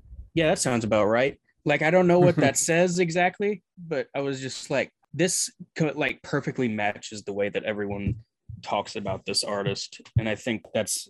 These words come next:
Speaker 1: definitely a compliment in this case, uh, 'cause
Speaker 2: Mm-hmm.
Speaker 1: that, that is my favorite song on here as well. Just a, a really immediate and powerful sort of display of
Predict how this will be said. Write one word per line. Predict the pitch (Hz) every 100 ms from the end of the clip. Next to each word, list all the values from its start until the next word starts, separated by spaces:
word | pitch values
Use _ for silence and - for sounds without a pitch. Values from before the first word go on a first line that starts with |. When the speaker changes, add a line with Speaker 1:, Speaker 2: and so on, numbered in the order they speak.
| -
Speaker 1:
definitely | 117 123 117 117 113 92 -
a | 101 98 110 _ _
compliment | - 120 120 110 104 101 - -
in | 110
this | 104 104
case, | - 104 95 - - _ _ _ _ -
uh, | 107 101
'cause | - 117
Speaker 2:
Mm-hmm. | 123
Speaker 1:
that, | 117 - _ 113
that | 120 113 _
is | 117 107
my | 104 101 101 98 -
favorite | - 110 98 98
song | - 101 98
on | 98 101
here | 104 98
as | 98
well. | 98 104 98 98 _ _ _ -
Just | 127 -
a, | 127 113 95 -
a | 107 98 - _
really | 131 127 117 113 107 90 _ _ _ _ _ _ -
immediate | 107 101 107 107 101 98 - - - - _ -
and | 107 98 95
powerful | - 107 98 101 - 107 98 95
sort | - 107 104
of | 98 - _ _ _ _ _ - -
display | 113 - - 104 101 101 95 95
of | 98